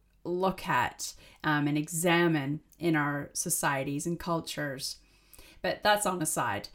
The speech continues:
So where was I? Okay, so I, um, yeah, so my son turned five, and that was really difficult for me. And again,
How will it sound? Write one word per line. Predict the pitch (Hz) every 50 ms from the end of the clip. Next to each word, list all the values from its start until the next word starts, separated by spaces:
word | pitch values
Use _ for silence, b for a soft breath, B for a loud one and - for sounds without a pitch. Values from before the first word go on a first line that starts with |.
| B B B B B
So | - - 247 247 226 220 214 - - - _ _ _ _ _ _ _ _ _ _ _ _ _ _
where | _ 247 262 262
was | 247 247 254
I? | 247 226 - 247
Okay, | 254 262 240
so | 220 - - 262 233 220 214 208 202 - - -
I, | 233 240 247 254 262 262 262 262 262 254 254 B B B B B - -
um, | 226 226 220 220 214 208 208 208 208 202 202 202 - - _ _ _ _ _ _ _ _ b b b b
yeah, | - 285 285
so | 277 - 285 254 233 220 - -
my | - 233
son | 233 - - 240 254
turned | 269 262 - 247 226 208
five, | - - 185 175 170 165 160
and | 165 175
that | 180 - -
was | 214 208 202 - - - _ _
really | - - - - - 202 196 196
difficult | 196 190 185 185 - 196 170 - 180 160 - -
for | - 175
me. | 170 165 160 156 156 160 - B B B B B B B B B B B B B B B B B B B _ _
And | - 202 196 196 190 190 185 185 185 185 180 B B B B B - - - _ _ _ _ _ _ - -
again, | 208 208 208 226 240 262 262 220 190 190 196 190